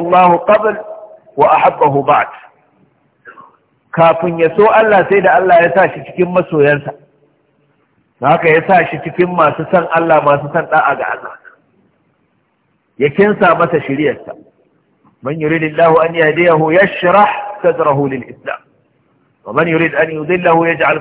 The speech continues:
sadrahu dayyqan harajan ka'annama yas'adu fis sama'."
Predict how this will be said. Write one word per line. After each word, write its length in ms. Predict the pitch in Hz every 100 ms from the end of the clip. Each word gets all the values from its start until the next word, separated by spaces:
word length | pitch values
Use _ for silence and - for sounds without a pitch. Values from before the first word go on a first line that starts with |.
| -
sadrahu 480 | 185 175 160 165
dayyqan 480 | 170 214 214 185 151
harajan 540 | 143 - 214 196 156 - - - - - -
ka'annama 560 | 143 160 151 143 135
yas'adu 400 | 123 139 - -
fis 140 | 110 101 _
sama'." 240 | 104 -